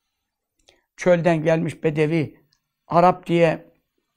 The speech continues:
efendim, fasih, düzgün, belagatlı, edebiyatlı konuşuyor diye hiçbir altyapısı, malzemesi olmadan,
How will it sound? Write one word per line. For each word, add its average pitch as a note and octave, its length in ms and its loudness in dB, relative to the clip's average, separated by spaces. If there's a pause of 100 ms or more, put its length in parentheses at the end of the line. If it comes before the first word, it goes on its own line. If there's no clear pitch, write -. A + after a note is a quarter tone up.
(1400)
efendim, D#3 320 0
fasih, E3 420 -4
düzgün, D#3+ 540 -8
belagatlı, D#3+ 580 -2
edebiyatlı D#3 460 -6
konuşuyor D#3 420 -8
diye D3+ 280 -2 (560)
hiçbir E3+ 420 -2
altyapısı, D#3 420 -4
malzemesi D#3 540 -8
olmadan, D#3 540 -6